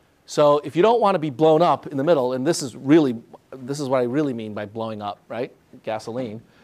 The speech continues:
You want to prevent that from happening, you've got to pay a storage cost. On the other hand, there is a convenience yield. If you've got the gasoline, you can actually use it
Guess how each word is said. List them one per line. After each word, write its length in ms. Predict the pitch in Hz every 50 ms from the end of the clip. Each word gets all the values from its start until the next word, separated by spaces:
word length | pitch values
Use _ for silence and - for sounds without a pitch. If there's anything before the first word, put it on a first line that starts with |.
| _ _ _ _ _ _ _ -
You 180 | 160 156 156
want 260 | 165 196 208 220 202
to 140 | 185 - - -
prevent 400 | - 165 147 143 208 240 240 -
that 240 | 180 156 156 - -
from 120 | 151 139
happening, 540 | 135 156 170 180 - - 127 127 123 123 123
you've 160 | 123 131 135
got 100 | 139 175 160
to 60 | 156
pay 200 | - - 180 165
a 40 | 135
storage 400 | - - 180 151 139 123 - -
cost. 420 | - 127 117 110 107 - _ _ _ _ _ _ _ _ _ _ _ _ _ _ _ - -
On 140 | 175 196 214
the 80 | 233
other 180 | 277 302 302 240
hand, 240 | 208 202 185 185 165
there 140 | 165 170
is 100 | 202 220
a 60 | 202 196
convenience 580 | - 180 190 254 311 302 226 151 117 - -
yield. 360 | 127 113 98 78 60 _ _ -
If 140 | 147 131 -
you've 100 | 139 127
got 240 | 170 196 220 240
the 60 | - 175
gasoline, 800 | 156 175 175 175 - - 160 180 175 165 180 143 127 135 160 - _ _ _ _ _ -
you 120 | 143 143
can 140 | - 156 147
actually 380 | 151 160 165 - - 156 151
use 260 | 151 160 - 240 208 143
it 200 | 123 123 120